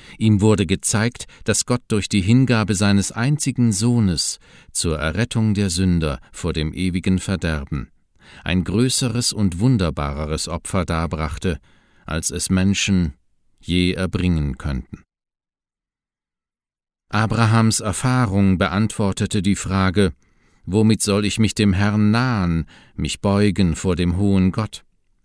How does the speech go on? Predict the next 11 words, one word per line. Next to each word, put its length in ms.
Soll 260
ich 100
mich 240
ihm 220
mit 220
Brandopfern 840
nahen 440
und 200
mit 180
einjährigen 840
Kälbern? 640